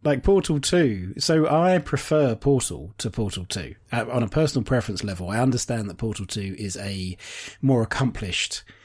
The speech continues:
I mean, it's a far bigger game, of course, but it's a more accomplished game. The design is far more detailed, but I prefer the, the original over the second one. I think because it was more of a surprise thing. It was more of a,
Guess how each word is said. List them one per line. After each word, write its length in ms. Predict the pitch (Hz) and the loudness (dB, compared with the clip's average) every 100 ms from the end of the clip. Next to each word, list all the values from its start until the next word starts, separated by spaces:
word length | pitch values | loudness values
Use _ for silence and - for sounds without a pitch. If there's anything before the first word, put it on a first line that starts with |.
| - - _ _ - | -20 -20 _ _ -10
I 60 | 107 | -6
mean, 100 | 95 | -6
it's 100 | 95 | -6
a 40 | |
far 200 | - 95 | -4 -6
bigger 260 | 87 95 85 | -6 -8 -8
game, 260 | 78 80 92 | -10 -10 -8
of 100 | - | -6
course, 180 | 104 | -8
but 120 | - 104 | -6 -6
it's 80 | |
a 60 | 117 | 0
more 260 | 117 127 110 | 2 2 0
accomplished 400 | - 110 92 - | -2 -4 -4 -8
game. 180 | 98 | -6
The 80 | 98 | -6
design 400 | 95 104 113 107 | -4 -2 -2 -2
is 120 | 92 - | -6 -8
far 220 | 107 92 | -8 -6
more 180 | 90 87 | -6 -4
detailed, 600 | 147 147 101 80 76 - | 0 0 -2 -8 -12 -8
but 220 | 120 - _ _ - | -8 -8 _ _ -4
I 100 | 123 | -2
prefer 480 | 127 127 - 165 135 _ - | 0 0 2 2 2 _ -8
the, 160 | 113 - | -6 -4
the 120 | 127 117 | -2 0
original 300 | 117 113 110 | 0 0 -2
over 200 | 101 98 | -2 -4
the 100 | 101 | -4
second 340 | 117 107 104 | -4 -4 -4
one. 240 | 104 101 101 - - - - - - - - | -4 -4 -6 -10 -12 -14 -16 -16 -18 -14 -4
I 60 | - | 0
think 260 | 277 269 | 2 2
because 380 | 180 160 156 120 | 2 2 2 2
it 140 | 147 139 | 0 0
was 240 | 127 147 | 0 0
more 280 | 131 151 143 | 2 4 4
of 80 | 107 | 2
a 40 | |
surprise 520 | - 107 117 104 101 - | -4 -4 -4 -2 -4 -2
thing. 180 | 120 | 0
It 80 | 160 | 2
was 120 | 131 123 | 2 2
more 240 | 127 120 | 4 2
of 100 | 107 | 2
a, 500 | 110 104 101 98 95 | 0 0 -2 -2 -6